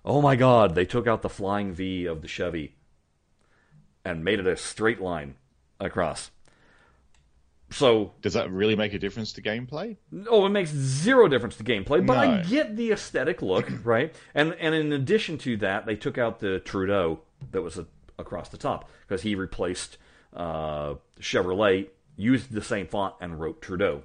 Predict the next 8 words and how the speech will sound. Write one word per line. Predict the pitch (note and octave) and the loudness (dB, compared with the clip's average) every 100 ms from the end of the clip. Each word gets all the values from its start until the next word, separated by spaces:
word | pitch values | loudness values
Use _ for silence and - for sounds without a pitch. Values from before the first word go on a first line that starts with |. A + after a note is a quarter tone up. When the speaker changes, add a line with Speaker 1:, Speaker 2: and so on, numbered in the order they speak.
| _ _ - | _ _ -12
Speaker 1:
over | D2 | -10
the | D2+ | -6
top | C3 A2 | -2 -2
of | D2+ | -4
it. | - - _ _ _ _ _ _ | -14 -18 _ _ _ _ _ _
Speaker 2:
Yeah. | E2 C2+ - - - - _ _ _ _ - | -8 -8 -10 -20 -20 -20 _ _ _ _ 0
Speaker 1:
Obviously, | D3+ D3 C3 B2 A2+ A2 - - | 0 2 0 2 2 0 -10 -16
there's | G2+ F#2+ G2 F#2+ G2+ G#2 G2 G2 F#2+ F2+ E2+ | -10 -10 -10 -6 2 4 4 2 0 -4 -10